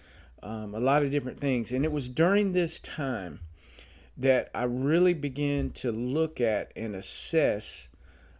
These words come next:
uh, a lot of different emotions that I felt that were making me question, um, not in a bad way,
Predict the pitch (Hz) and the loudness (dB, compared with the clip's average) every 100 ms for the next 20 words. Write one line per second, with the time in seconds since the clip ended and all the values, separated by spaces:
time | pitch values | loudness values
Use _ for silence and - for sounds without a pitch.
0 | - 117 117 113 110 104 104 95 73 - | -12 -6 -4 -4 -4 -6 -10 -12 -16 -20
1 | - - - - 120 120 135 156 156 127 | -20 -20 -20 -10 -6 0 2 2 2 0
2 | 143 135 120 110 117 123 135 - 123 110 | -2 0 -2 0 2 4 2 0 -4 -4
3 | 110 104 - - - - - 107 110 107 | -6 -6 -10 -12 -20 -20 -14 -4 -2 -2
4 | 92 - - 139 110 90 - - - - | -6 -12 2 4 4 -2 -16 -20 -20 -20
5 | - - 127 117 113 92 - - - - | -20 -10 0 2 2 -2 -4 -8 -8 -14
6 | - - - - 127 123 117 113 107 101 | -20 -20 -18 -6 2 4 6 4 2 -2
7 | - - - 131 139 - 151 131 123 113 | -10 -20 -8 0 2 2 0 0 0 -4
8 | - - 147 170 - - 123 117 113 113 | -10 -2 0 2 -2 -2 0 0 -2 -6
9 | - - - - - 113 113 110 107 107 | -14 -20 -20 -20 -14 -6 -6 -4 -6 -6
10 | 120 214 269 131 104 - 117 165 202 110 | -2 0 2 2 0 2 4 4 2 0
11 | 104 101 113 143 | 0 0 -2 -6